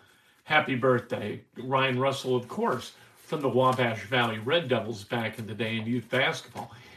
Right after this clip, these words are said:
If today's your birthday, you celebrate like hell. If it's not your birthday, you celebrate somebody else. That's best done with an honest and specific compliment. <clears throat> Later today, our conversation with punter Matt Hawk.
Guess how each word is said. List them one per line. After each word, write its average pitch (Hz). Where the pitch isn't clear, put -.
If -
today's 208
your 233
birthday, 220
you 202
celebrate 185
like 180
hell. 196
If 190
it's -
not 165
your 240
birthday, 214
you 185
celebrate 196
somebody 214
else. 196
That's -
best 185
done 165
with 165
an 143
honest 185
and 202
specific 147
compliment. 208
<clears throat> 247
Later 202
today, 202
our 190
conversation 180
with 139
punter 190
Matt 160
Hawk. 196